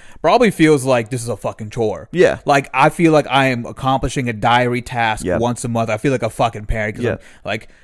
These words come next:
Speaker 1: "Kid, come here, like, get over
Speaker 2: Yeah.
Speaker 1: here, get over
Speaker 2: And
Speaker 1: here,
Speaker 2: then
Speaker 1: get over
Speaker 2: also,
Speaker 1: here."
Speaker 2: like, it's gonna send a very wrong message. You might not feel that way, but it's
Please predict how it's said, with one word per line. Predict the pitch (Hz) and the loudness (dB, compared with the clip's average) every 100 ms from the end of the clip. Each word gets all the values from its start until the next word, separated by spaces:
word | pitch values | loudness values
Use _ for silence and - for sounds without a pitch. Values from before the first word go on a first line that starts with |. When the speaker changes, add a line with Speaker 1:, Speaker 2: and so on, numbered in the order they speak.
| - | -6
Speaker 1:
"Kid, | - 294 190 | 2 2 4
come | 247 | 6
here, | 240 | 6
like, | 165 139 170 | 2 0 0
get | 175 196 | 4 6
over | 190 | 8
Speaker 2:
Yeah. | |
Speaker 1:
here, | 139 | 6
get | 135 165 | 2 4
over | |
Speaker 2:
And | 185 | 4
Speaker 1:
here, | 214 | 6
Speaker 2:
then | |
Speaker 1:
get | |
over | 208 | 6
Speaker 2:
also, | 240 226 208 | 4 4 4
Speaker 1:
here." | 175 | 6
Speaker 2:
like, | 156 147 - | 4 4 0
it's | - 151 131 | -2 -2 -4
gonna | - 170 156 | -4 -2 -2
send | - 147 139 | -2 -2 0
a | 123 | -2
very | 92 131 147 | -2 2 2
wrong | 139 143 151 | 2 0 0
message. | 156 185 127 | -4 -6 -4
You | 110 | -2
might | 190 180 | 0 0
not | 165 151 | 0 -4
feel | - 156 202 | -4 -4 0
that | 151 | 2
way, | 135 | 2
but | 131 127 | 2 -2
it's | 120 | -4